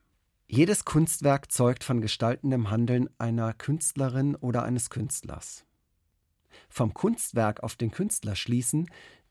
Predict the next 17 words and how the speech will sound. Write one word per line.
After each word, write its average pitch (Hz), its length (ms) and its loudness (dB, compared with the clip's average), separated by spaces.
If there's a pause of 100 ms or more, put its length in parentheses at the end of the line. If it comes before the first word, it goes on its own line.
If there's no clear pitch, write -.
(140)
das 160 220 0
tun 208 240 0
Menschen 135 360 2
auch, 131 320 2
wenn 139 120 2
sie 131 120 -2
die 127 100 0
Natur 139 460 0
betrachten. - 640 -10 (800)
Sie 127 180 -2
staunen 151 500 4
darüber, 120 520 4
wie 120 120 4
alles 123 300 0
so 123 80 -2
exakt - 540 -6
zusammenpasst. 90 880 -2